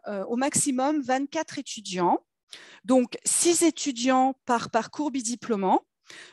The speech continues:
Donc, euh, pourquoi vingt-quatre ? Parce que vingt-quatre, ça représente l'équivalent d'un groupe de T P.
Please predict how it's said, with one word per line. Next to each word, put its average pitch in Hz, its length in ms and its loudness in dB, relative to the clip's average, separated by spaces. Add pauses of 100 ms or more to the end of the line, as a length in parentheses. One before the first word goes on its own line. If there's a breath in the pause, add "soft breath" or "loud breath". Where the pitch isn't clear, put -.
Donc, 247 340 2
euh, 220 80 8
pourquoi 311 380 2
vingt-quatre ? 285 480 2
Parce 294 180 0
que 285 100 -4
vingt-quatre, 254 440 0
ça - 180 0
représente 254 680 -4
l'équivalent 254 800 4
d'un 247 160 2
groupe 254 220 -4
de 277 80 -2
T 233 160 -2
P. 240 320 0